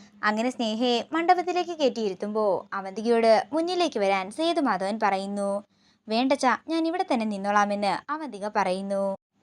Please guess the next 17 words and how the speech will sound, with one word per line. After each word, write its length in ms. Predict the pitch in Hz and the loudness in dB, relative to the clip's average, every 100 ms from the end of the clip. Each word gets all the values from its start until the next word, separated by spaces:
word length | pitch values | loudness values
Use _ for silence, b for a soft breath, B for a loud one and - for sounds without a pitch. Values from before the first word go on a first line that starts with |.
| 226 | -2
തുടർന്ന് 680 | 214 220 233 226 - - - _ - | 0 0 2 0 -2 -8 -20 _ -6
വിവാഹം 400 | 330 339 381 349 | 0 4 4 4
നടക്കുമോ 380 | 233 190 220 220 | 2 0 0 0
എന്നുള്ള 240 | 220 220 | 2 2
ഭയത്തിൽ 360 | 214 190 180 220 | 4 2 2 0
നിൽക്കുന്ന 460 | 220 214 220 214 - | 0 -2 0 0 4
അവന്തികയെ 440 | 302 339 349 359 359 | 4 6 2 0 2
കാണിച്ചുകൊണ്ട് 640 | 269 196 208 196 190 - | 2 2 -2 -4 -2 -2
ഇന്നത്തെ 300 | 285 339 359 | 0 2 2
എപ്പിസോഡ് 400 | 302 220 208 214 | 0 0 -4 -4
ഇവിടെ 160 | 185 233 | -2 -2
തീരുകയാണ്. 760 | 277 220 190 196 190 190 190 - B B B | 0 -2 -2 -2 -2 -2 -2 -6 B B B
വീഡിയോ 240 | 320 349 370 | -2 2 2
ഇഷ്ടമായെങ്കിൽ 540 | 359 381 370 339 233 | 2 0 2 2 2
മറക്കാതെ 460 | 214 208 208 220 202 | 2 2 2 0 0
ലൈക്ക് 200 | 190 190 | -2 -4
ചെയ്യുക 500 | - 214 208 214 | -6 -6 -2 0